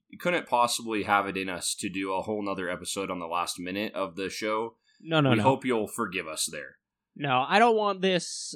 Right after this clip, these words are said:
Speaker 2: uh, season to drag out any longer than it needs to, so we're doing a six-minute episode. We hope you <laughs> understand.
Speaker 1: That being
Speaker 2: Um,
Speaker 1: said, Stone, as well, let's address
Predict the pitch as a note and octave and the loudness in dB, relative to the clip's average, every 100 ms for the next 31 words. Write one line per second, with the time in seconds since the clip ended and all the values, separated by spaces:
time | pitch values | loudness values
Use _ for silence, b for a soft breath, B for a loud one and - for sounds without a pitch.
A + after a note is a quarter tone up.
0 | - D#3 C3+ - E3 D3+ C#3+ C#3 A#2 C#3 | -4 0 0 0 0 2 0 -8 -10 -8
1 | C#3 C3+ B2+ C3 D#3+ F3 F3 C#3 C#3+ D3 | -6 -4 -4 -2 4 8 8 10 10 10
2 | C#3 C3 A2+ A#2 C#3+ C3+ - D#3+ C#3 C3+ | 8 4 2 2 4 4 2 4 6 6
3 | C3+ C3+ - _ _ _ - B2+ A#2 A2+ | 4 2 -2 _ _ _ -10 -8 -6 -8
4 | A2+ A2 A2 A2 A2 C3 B2+ A#2+ - C3+ | -10 -12 -12 -16 -10 -6 -6 -6 -4 -4
5 | - C3+ B2 A#2+ A2+ - C3 A#2+ A#2+ A#2 | -2 -2 0 0 -2 -4 -4 -4 -4 -6
6 | A#2 A#2 A#2 A#2+ A#2+ A2+ - G#3 - A#3+ | -6 -6 0 2 6 6 8 6 4 12
7 | - G3 A2 A2 - - _ F#3+ B3 B | 12 12 6 -2 -8 -16 _ -10 -8 B
8 | B B - B2+ F3 C#3 C#3 C#3 C#3 D3+ | B B 0 6 6 6 2 2 4 6
9 | B2+ A2+ A2+ - - A#2+ A#2 A2+ G#2 A2 | 6 4 0 -4 -6 -2 0 0 -2 2
10 | B2+ G#2+ G2 G2 - A#2+ C3 C#3+ A2+ A2+ | 4 6 2 -2 -2 -4 -2 -8 -6 -2
11 | A2+ - | -2 -2